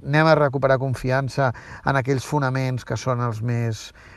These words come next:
freqüents, els més habituals, i el partit ahir, com el de Noeta, per mi reclamava tenir un migcampista més, perquè tant Celta com Real Societat, si tu vas amb tres migcampistes, et poden marejar. Són fut-, són equips amb molt bon tracte de pilota,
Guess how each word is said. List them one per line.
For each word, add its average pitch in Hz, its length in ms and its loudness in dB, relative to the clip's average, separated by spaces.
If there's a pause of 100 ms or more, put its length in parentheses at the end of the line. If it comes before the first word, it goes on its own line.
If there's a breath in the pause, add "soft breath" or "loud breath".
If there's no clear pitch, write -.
(100)
freqüents, 151 640 4
els 123 120 -2
més 127 160 0
habituals, 139 680 4
i 135 80 4
el 139 140 6
partit 143 420 2
ahir, 165 600 4
com 113 180 0
el 113 100 2
de 110 100 0
Noeta, 139 440 2
per 123 160 -2
mi 131 160 -2
reclamava 131 600 2
tenir 123 220 0
un 131 80 -2
migcampista 127 640 -4
més, 135 280 -8 (420 loud breath)
perquè 120 260 0
tant 135 200 2
Celta 143 360 2
com 139 180 -2
Real 135 380 2
Societat, 139 560 2
si 131 140 -4
tu 147 120 0
vas 143 140 4
amb 127 140 -2
tres 131 160 0
migcampistes, 139 680 -2 (360 loud breath)
et 127 120 0
poden 131 220 0
marejar. 135 500 2
Són 127 200 -6
fut-, 127 200 -6
són 135 220 -2
equips 127 320 -4
amb 123 180 -2
molt 143 140 4
bon 139 100 0
tracte 131 300 0
de 117 100 2
pilota, 143 580 2